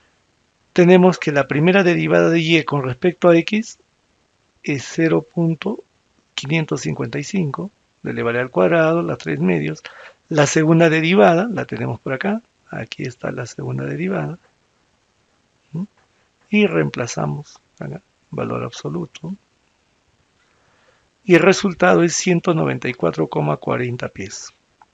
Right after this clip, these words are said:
Ahora, aplicamos la ley del movimiento, pero sobre el eje normal. Y presentamos por acá.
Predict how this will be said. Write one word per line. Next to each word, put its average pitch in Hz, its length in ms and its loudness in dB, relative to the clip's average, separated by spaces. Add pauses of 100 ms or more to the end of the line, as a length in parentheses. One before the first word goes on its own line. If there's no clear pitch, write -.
(2750)
Ahora, 123 440 2 (1900)
aplicamos 170 540 4
la 170 100 2
ley 160 200 4
del 156 120 4
movimiento, 180 760 4 (600)
pero 139 220 2
sobre 131 280 0
el 135 100 -2
eje 151 240 0
normal. 135 600 0 (1200)
Y 208 340 -2 (140)
presentamos 143 640 -2
por 135 140 -4
acá. 156 220 -4